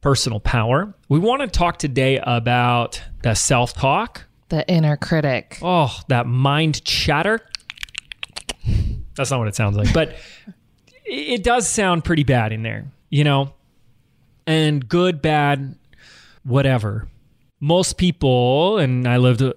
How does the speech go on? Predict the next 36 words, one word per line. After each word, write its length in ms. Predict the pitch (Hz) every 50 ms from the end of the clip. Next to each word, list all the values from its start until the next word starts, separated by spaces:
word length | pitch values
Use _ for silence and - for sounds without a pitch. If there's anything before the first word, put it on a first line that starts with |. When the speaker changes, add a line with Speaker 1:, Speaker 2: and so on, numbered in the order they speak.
| - -
Speaker 1:
a 260 | 151 - - 143 135
large 340 | 131 131 107 135 - - -
portion 320 | - 139 123 - 135 127
of 60 | 117
my 160 | 117 117 110
life 380 | 107 110 120 147 180 185 - -
this 240 | 135 127 113 - -
way, 200 | 127 123 123 123
not 340 | 123 127 127 131 127 - _ _ _ -
really 240 | 135 127 127 120 123
paying 280 | - - - 127 120 117
attention 520 | 107 - - 127 127 - - 156 147 139
or 40 | 127
being 240 | 117 127 123 120 113
aware 580 | 107 104 107 113 120 120 120 117 110 110 110
of 160 | 107 104 104
that 180 | - 113 110 -
which 200 | 120 113 - -
we 80 | 113 104
say 340 | - - - 131 120 110
to 300 | 104 - - - 226 277
ourselves 500 | 262 226 208 - - 190 175 190 196 -
and 180 | - 123 123 127
that 160 | 131 135 -
what 160 | 143 135 123
we 120 | 127 123 117
say 300 | - - 127 117 117 - - -
about 440 | 104 98 98 92 - 139 151 151 135
ourselves. 460 | 120 110 - - 123 98 95 - - - - - - - - - -
And 120 | - 104 107
I'm 80 | 120
gonna 100 | - 220
start 320 | 233 - - 104 107 - -
with 180 | - 156 -
a 60 | -
story. 960 | 190 - - - - - - 302 302 302 294 262 185 131 98 85 - _ _